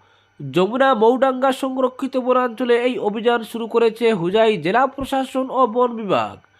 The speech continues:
বহুদিন ধরেই এই উচ্ছেদের পরিকল্পনা চলছিল। এই উচ্ছেদ অভিযানকে কেন্দ্র করে গোটা এলাকায় চরম উত্তেজনা ও উদ্বেগের সৃষ্টি হয়েছে। উচ্ছেদ অভিযান শুরুর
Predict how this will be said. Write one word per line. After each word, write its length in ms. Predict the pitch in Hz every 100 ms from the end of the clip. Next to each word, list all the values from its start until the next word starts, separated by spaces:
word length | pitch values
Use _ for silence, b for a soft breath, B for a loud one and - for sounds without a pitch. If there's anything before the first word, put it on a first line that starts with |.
| b b b b b
বহুদিন 580 | 113 151 208 262 262 262
ধরেই 280 | 247 262 254 254
এই 140 | 247 247
উচ্ছেদের 480 | 247 - 254 226 240
পরিকল্পনা 680 | 208 220 254 269 254 - 247
চলছিল। 440 | 240 233 226 220 135 107 92 - _ _ -
এই 140 | 202 208 -
উচ্ছেদ 420 | 233 - 285 262
অভিযানকে 520 | 277 262 262 262 269
কেন্দ্র 300 | 262 254 240 254
করে 220 | 254 254 247
গোটা 260 | 226 240 247
এলাকায় 480 | 254 240 240 233 226 220
চরম 280 | 226 226 220
উত্তেজনা 560 | 226 - 269 247 262 254
ও 100 | 240 220
উদ্বেগের 440 | 226 208 247 247
সৃষ্টি 380 | 247 254 233 -
হয়েছে। 400 | 247 240 226 139 98 - - _ _ _ _ _ _ _ _ _
উচ্ছেদ 420 | 196 233 - 269 269
অভিযান 380 | 254 262 277 277
শুরুর 280 | 277 262